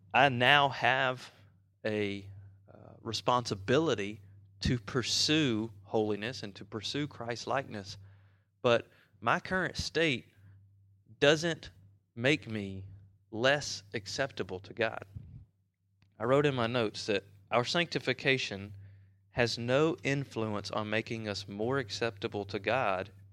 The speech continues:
in the same way that our disobedience as unbelievers had no effect on making us more unacceptable before God. As an unbeliever, my acts of disobedience didn't make me more unacceptable,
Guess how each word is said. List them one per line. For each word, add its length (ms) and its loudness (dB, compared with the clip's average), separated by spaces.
in 100 -2
the 80 -2
same 340 0
way 160 2
that 160 0
our 140 2
disobedience 960 -2
as 200 -6
unbelievers 680 -2
had 180 2
no 200 0
effect 380 -2
on 100 -4
making 360 -6
us 160 -8
more 460 -2
unacceptable 800 -6
before 360 -10
God. 280 -10
As 140 4
an 100 0
unbeliever, 680 2
my 480 4
acts 360 6
of 140 0
disobedience 1040 0
didn't 280 -2
make 200 -4
me 160 -2
more 320 -2
unacceptable, 800 -6